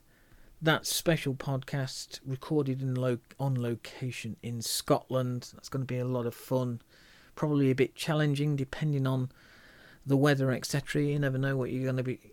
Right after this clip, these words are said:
getting with Scotland. I've been lucky over the last few years, um, but sometimes it can be, be quite, uh, challenging, especially if it's windy. Um, it blows in the microphone, of course. But, yeah, Scotland,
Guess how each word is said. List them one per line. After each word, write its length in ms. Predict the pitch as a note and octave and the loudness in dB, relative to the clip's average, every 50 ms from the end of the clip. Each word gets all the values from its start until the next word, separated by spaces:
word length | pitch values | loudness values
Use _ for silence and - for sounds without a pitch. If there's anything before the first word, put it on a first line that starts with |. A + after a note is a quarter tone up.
| - C3+ | -6 -2
getting 340 | D#3 D#3 - - C3 B2+ | -2 0 0 0 0 0
with 140 | A#2+ A#2+ A2+ | 0 -2 -2
Scotland. 500 | - - - C3 A2 - - B2+ B2+ C3 | -4 -2 -2 -2 -2 -2 -4 -4 -2 -2
I've 160 | B2+ C#3 C#3+ | -2 -2 -2
been 280 | - C#3 C3+ C3 C3+ C#3+ | -2 -2 0 2 2 2
lucky 280 | D3+ D3 - - A#2+ A2+ | 2 2 0 -2 0 0
over 200 | A2+ G#2+ G#2+ G#2+ | 0 0 -2 -4
the 60 | A2 | -4
last 300 | A2 A2+ A#2 A#2 - - | -4 -4 -4 -6 -8 -10
few 240 | - - B2+ B2+ B2 | -6 -2 0 0 0
years, 720 | A#2+ A#2+ B2+ C3 C3 A#2 G#2 G2+ G2+ G#2 A2 - - - - - - | 2 2 2 2 4 4 2 2 2 0 -2 -4 -6 -6 -8 -10 -8
um, 680 | A#2 A#2+ A#2+ A#2 A#2 A#2+ A#2+ A#2+ A#2+ A#2+ A#2+ B2 A#2+ - - - _ _ _ _ - - - - | -6 -4 -4 -4 -4 -2 -2 -2 -2 -2 -4 -4 -6 -8 -10 -20 _ _ _ _ -8 -8 -8 -6
but 160 | - G#2 - | -8 -8 -8
sometimes 520 | - - C#3+ C#3 B2+ - B2+ B2 A#2 A#2 A2+ | -6 -4 -4 -4 -4 -4 -4 -4 -4 -6 -8
it 80 | A2+ | -10
can 140 | - C3 B2+ | -8 -6 -4
be, 220 | B2 A#2+ A#2+ B2 - - - - - - - - - - - - - - - - - - - - - - - - - - - - - - - - | -2 -2 -4 -4 -8 -14 -20 -18 -18 -18 -18 -18 -20 -20 -20 -20 -20 -20 -20 -20 -20 -20 -20 -20 -20 -20 -20 -20 -20 -20 -20 -20 -20 -20 -16 -8
be 80 | - C3 | -8 -8
quite, 560 | - - - D3 C3+ C3 - - - - - - | -8 -4 -2 0 0 0 0 -2 -6 -12 -12 -6
uh, 240 | - B2+ C3 B2 B2 | -2 2 2 2 2
challenging, 460 | - - D#3 C#3+ C#3+ B2+ A#2+ A#2+ A#2 | 0 0 0 0 0 0 -2 -2 -4
especially 400 | B2 - - G#3 G#3 - - A3+ | -6 -2 -2 -2 -2 0 -2 -4
if 100 | G3+ - | -2 -2
it's 140 | - - - | -4 -4 -2
windy. 600 | D#3+ D#3+ F3 F3 D#3+ C#3+ A#2+ G#2+ G#2+ G#2+ G#2+ A#2 - - F2 - - - | 2 4 4 4 4 4 2 0 -2 -4 -4 -8 -12 -14 -16 -16 -16 -8
Um, 400 | - C3+ C3+ C3+ C3+ C3+ C3+ C3 C3 - - - - _ _ _ _ _ - - | -4 -4 -2 -2 -2 -2 -4 -4 -6 -10 -18 -20 -20 _ _ _ _ _ -14 -12
it 160 | A#2+ - - | -12 -10 -4
blows 260 | - D3 C#3+ C#3 C3 | -2 0 0 0 0
in 100 | C3+ C3 | -2 -4
the 60 | B2+ C3 | -2 -2
microphone, 600 | C3+ C#3 C#3+ C#3+ C3+ - - - A2 A2+ A2+ A2+ | -2 -2 -2 -4 -4 -8 -10 -8 -6 -6 -4 -6
of 60 | G#2+ | -6
course. 300 | - - A2+ A2 - - - - - - - - - - - | -8 -8 -10 -10 -12 -14 -18 -20 -20 -20 -20 -20 -20 -2 4
But, 320 | - C#3+ - - - - - - - - - - - - - - | 6 6 6 4 -4 -14 -14 -16 -18 -16 -14 -14 -12 -12 -12 -2
yeah, 220 | - C3 B2+ A2+ B2+ - | 2 2 2 2 2 -2
Scotland, 800 | - - - - G3+ G3+ F#3+ - - D#3+ D#3+ D#3+ D#3+ D#3 D3 | -2 -2 6 10 10 10 10 10 6 4 4 4 2 0 -2